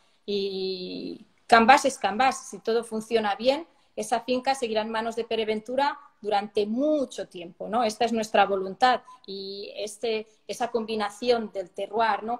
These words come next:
Ese suelo, esa viña vieja, esa levadura, esas condiciones que nos dan las rieras, ¿no? Al final eso va a seguir siendo algo nuestro y cuanto menos lo alteremos con, con inputs externos, pues yo creo que más exitosos vamos a ser.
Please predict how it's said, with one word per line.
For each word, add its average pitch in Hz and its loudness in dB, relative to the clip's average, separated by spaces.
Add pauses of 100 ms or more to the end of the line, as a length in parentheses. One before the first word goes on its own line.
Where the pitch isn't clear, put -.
(160)
Ese 214 -4
suelo, 226 -2 (160)
esa 220 -2
viña 226 -2
vieja, 208 -2
esa 233 0
levadura, 226 -4 (120)
esas 240 -6
condiciones 233 -4
que 233 -8
nos 208 -8
dan 220 0
las 226 -2
rieras, 208 -4
¿no? 220 -8
Al 202 -6
final 220 -2
eso 277 -2 (320)
va 202 2
a 208 2
seguir 220 -2
siendo 240 0
algo 220 4
nuestro 254 -4
y 254 -10
cuanto 196 -4
menos 233 -6
lo 247 4
alteremos 233 -2
con, 185 -14 (340)
con 202 0
inputs 220 -2
externos, 294 0 (180)
pues 196 -6
yo 208 -2
creo 208 -4
que 214 -2
más 196 -4
exitosos 208 -8
vamos 202 -2
a - -18
ser. - -18